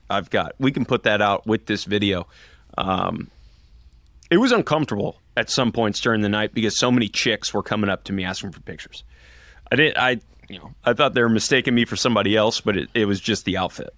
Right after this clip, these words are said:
So, you know, don't let this shit fool you on that I got right now. I had a haircut. Actually, I didn't have a haircut. Uh, little hat action, little kith, you know, little sweater. Can't beat that.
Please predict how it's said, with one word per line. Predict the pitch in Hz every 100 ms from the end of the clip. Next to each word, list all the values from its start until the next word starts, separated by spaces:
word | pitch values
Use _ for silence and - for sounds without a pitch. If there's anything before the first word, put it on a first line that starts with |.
| _ - - -
So, | - 92 90
you | 95 147
know, | 107 85 - - _ _ _
don't | - 147
let | 180 160
this | 151 139
shit | - 127 -
fool | 131 117
you | 104
on | 95 95 87
that | 87 92
I | 92
got | 92 87
right | 95 90
now. | 95 90
I | 98
had | 104
a |
haircut. | 98 117 123 123 113 - - -
Actually, | 123 -
I |
didn't | 95 110
have | 92
a | 90
haircut. | 90 - 92 92 - - - - - - -
Uh, | - 87 90 82 _ _ _
little | - 107
hat | 98 123 120
action, | 113 113 - 123 113 117 - -
little | 107 -
kith, | - 113 110 - - _ _
you | 120
know, | 104 92 165 - -
little | 104 87
sweater. | - 98 107 113 135 - - - -
Can't | - 110
beat | 120 113
that. | - -